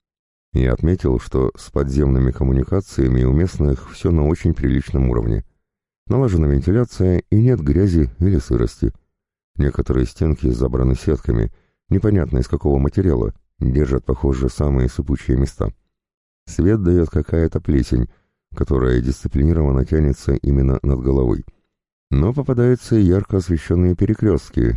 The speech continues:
где никого не видно. Кажется, проблем с энергией у них нет, раз не экономят её и используют постоянно в пустых туннелях. Пройти пришлось ещё немало — но когда мы вошли в зал с несколькими небольшими комнатами,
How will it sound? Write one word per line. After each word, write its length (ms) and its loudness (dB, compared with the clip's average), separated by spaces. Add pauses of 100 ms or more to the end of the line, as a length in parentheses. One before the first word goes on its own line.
где 160 -2
никого 360 0
не 80 2
видно. 360 -2 (840)
Кажется, 420 0
проблем 340 0
с 120 -4
энергией 460 2
у 160 0
них 260 0
нет, 200 -2 (380)
раз 280 -2
не 120 2
экономят 460 0
её 220 0 (320)
и 160 4
используют 460 0
постоянно 480 0
в 60 -8
пустых 360 -4
туннелях. 460 -2 (800)
Пройти 320 0
пришлось 440 -2
ещё 200 -2
немало — 400 0 (400)
но 160 0
когда 280 0
мы 120 2
вошли 480 2
в 60 -2
зал 260 0
с 140 -10
несколькими 480 0
небольшими 460 0
комнатами, 600 0